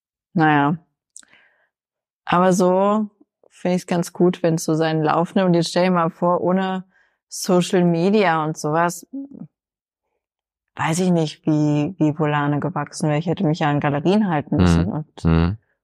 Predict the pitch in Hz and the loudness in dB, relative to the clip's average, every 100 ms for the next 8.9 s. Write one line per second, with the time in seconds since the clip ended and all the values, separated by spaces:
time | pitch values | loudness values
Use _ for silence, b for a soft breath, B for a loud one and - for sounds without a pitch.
0 | _ - - 147 - 208 196 165 156 - | _ -6 -2 -2 0 0 2 2 0 0
1 | - 190 - - - - 233 320 302 - | -2 -2 -6 -14 -20 -2 -2 0 -4 -10
2 | _ _ _ _ _ _ _ - B B | _ _ _ _ _ _ _ -16 B B
3 | B - 82 87 98 - _ _ _ _ | B -2 2 2 0 -6 _ _ _ _
4 | - 233 208 208 - 180 170 165 160 160 | -2 2 2 0 2 4 4 4 2 2
5 | 165 - 170 185 - 165 160 156 - _ | 0 0 0 0 0 0 0 -4 -8 _
6 | 196 156 151 151 156 - _ _ _ _ | -2 0 0 -2 -4 -8 _ _ _ _
7 | _ _ _ _ _ _ _ _ - 160 | _ _ _ _ _ _ _ _ -2 2
8 | 156 165 - 147 127 151 160 160 170 | 2 0 -4 -6 -2 -2 -2 -2 -4